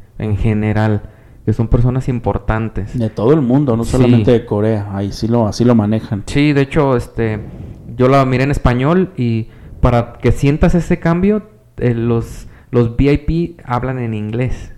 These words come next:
Speaker 2: Ujú.
Speaker 1: como decir que, que, pues, es gente como internacional.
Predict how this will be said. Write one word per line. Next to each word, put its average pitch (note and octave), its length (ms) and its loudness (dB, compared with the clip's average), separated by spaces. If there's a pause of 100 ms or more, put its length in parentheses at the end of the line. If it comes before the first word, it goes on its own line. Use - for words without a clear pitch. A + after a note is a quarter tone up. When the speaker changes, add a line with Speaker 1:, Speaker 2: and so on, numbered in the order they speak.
(140)
Speaker 2:
Ujú. G#2+ 320 -4
Speaker 1:
como A#2 200 0
decir A#2 420 0
que, A#2+ 180 -8
que, A2 140 -4
pues, A2 240 -4
es A2 120 -6
gente A#2+ 260 -6
como A#2 400 -8
internacional. G#2+ 880 -4